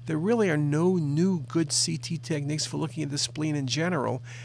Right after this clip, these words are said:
and things like dual energy C T or perfusion have not added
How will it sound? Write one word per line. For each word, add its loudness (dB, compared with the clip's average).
and -2
things 2
like -2
dual 2
energy -2
C 0
T 2
or 0
perfusion -2
have -2
not 2
added 2